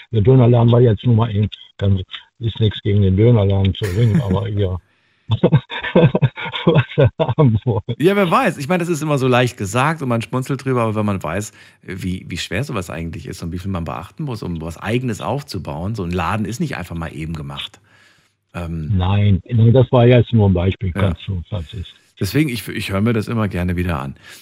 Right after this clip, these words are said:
Speaker 2: Peter, die Sendung ist vorbei. Ich
Speaker 1: Super.
Speaker 2: danke dir,
Speaker 1: Ja, ich
Speaker 2: dass du
Speaker 1: danke.
Speaker 2: angerufen hast.
Speaker 1: Nicht zu danken.
Speaker 2: Und dir einen wunderschönen Abend. Bis zum nächsten Mal.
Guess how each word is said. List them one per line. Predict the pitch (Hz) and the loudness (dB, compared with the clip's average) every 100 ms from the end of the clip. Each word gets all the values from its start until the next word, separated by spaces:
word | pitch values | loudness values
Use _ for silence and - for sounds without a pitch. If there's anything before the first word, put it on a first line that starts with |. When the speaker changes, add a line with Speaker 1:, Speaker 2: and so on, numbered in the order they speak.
| - | 0
Speaker 2:
Peter, | 180 160 | 2 2
die | - | 0
Sendung | 117 170 185 | 0 2 0
ist | 143 | -2
vorbei. | - 95 95 190 - _ | -4 0 2 0 -4 _
Ich | - | -2
Speaker 1:
Super. | 156 | 0
Speaker 2:
danke | 123 175 | 0 0
dir, | 170 220 277 _ _ | 0 0 -2 _ _
Speaker 1:
Ja, | 165 160 | 0 2
ich | 131 | 4
Speaker 2:
dass | 123 | 2
du | 101 | 2
Speaker 1:
danke. | 92 | 0
Speaker 2:
angerufen | 139 147 147 139 | -2 -4 -2 -2
hast. | 156 | 0
Speaker 1:
Nicht | 165 | 2
zu | 196 | 4
danken. | 156 123 101 | 6 6 4
Speaker 2:
Und | 135 135 - 131 | 4 0 -2 0
dir | 127 | 0
einen | 107 107 | 0 0
wunderschönen | 123 107 110 85 | 0 0 0 -2
Abend. | 85 80 76 | -2 -4 -6
Bis | - | -10
zum | - | -4
nächsten | 95 87 - | -4 -4 -6
Mal. | 67 | -10